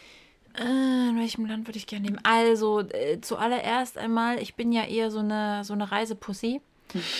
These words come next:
Speaker 1: Also ich hab noch gar nicht so viel gesehen von dieser Welt.
Speaker 2: Mhm.
Speaker 1: Ähm,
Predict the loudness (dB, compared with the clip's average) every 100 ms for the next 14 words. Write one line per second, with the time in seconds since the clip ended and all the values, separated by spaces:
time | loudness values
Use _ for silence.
0 | -6 -6 -4 -4 -2 -2 -2 -4 -4 -6
1 | -10 -6 -6 -2 -2 -2 -2 -2 -2 -2
2 | -2 -2 -6 _ _ -2 2 0 0 -8
3 | _ _ -8 -4 -2 0 0 -2 -2 -2
4 | -4 -4 -6 -6 -8 -8 -10